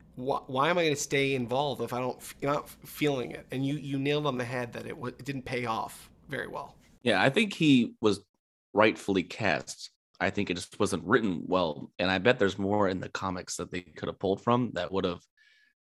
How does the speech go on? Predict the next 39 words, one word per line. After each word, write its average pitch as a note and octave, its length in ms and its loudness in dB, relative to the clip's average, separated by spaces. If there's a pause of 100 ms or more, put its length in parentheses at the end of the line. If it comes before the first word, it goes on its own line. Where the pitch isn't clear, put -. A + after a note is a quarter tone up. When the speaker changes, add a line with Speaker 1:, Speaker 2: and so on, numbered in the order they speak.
(180)
Speaker 2:
maybe G2 320 2
shown G2 220 2
a F#2 40 0
little F2+ 160 0
bit F2+ 420 -2
of F2 360 -2 (920)
where F#2+ 240 4
his F2+ 800 -2
allegiance G2+ 420 0
lies A#2 440 2
in F#2+ 60 -2
terms F2+ 280 -4
of E2+ 160 -4 (140)
whether F#2 220 -4
he's F#2+ 140 -6
gonna F2 160 -2
give F2+ 200 -2
in G2+ 120 0
to G#2 120 -6
his G2+ 80 -2
demon G#2+ 360 -2
or G#2 100 2
not, G#2 280 0
because F#2+ 280 0 (500)
a - 40 2
lot C#3 140 10
of A#2 40 6
the G#2+ 80 2
film G2+ 240 6
is F2+ 140 -2
once A#2 220 2
he A2+ 40 -2
becomes G2 320 2
a F2 40 -6
vampire, F2 500 -2
and E2+ 180 -4
we F#2+ 120 -2
have F#2+ 140 2
that F2 200 0